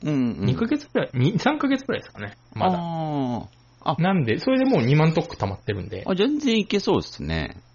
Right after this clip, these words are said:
Speaker 2: 全然死ぬまでだったらいけますよ。
Speaker 1: うーん。
Speaker 2: 何回か死ねるぐらいのトックは多分溜まりますよ。
Speaker 1: あ、いい趣味ですね。面白いですね。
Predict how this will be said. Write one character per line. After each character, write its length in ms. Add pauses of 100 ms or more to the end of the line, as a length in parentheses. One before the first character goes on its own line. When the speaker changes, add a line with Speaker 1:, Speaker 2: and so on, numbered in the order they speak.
Speaker 2:
全 440
然 180
死 180
ぬ 60
ま 100
で 100
だ 60
っ 60
た 80
ら 40
い 40
け 100
ま 80
す 120
よ。 80 (100)
Speaker 1:
う 60
ー 20
ん。 1160 (100)
Speaker 2:
何 180
回 220
か 100
死 200
ね 80
る 100
ぐ 80
ら 80
い 60
の 80
ト 140
ッ 60
ク 120
は 40
多 120
分 220
溜 100
ま 100
り 60
ま 80
す 80
よ。 60 (1200)
Speaker 1:
あ、 140 (140)
い 400
い 60 (100)
趣 280
味 160
で 100
す 140
ね。 240
面 180
白 180
い 20
で 60
す 180
ね。 420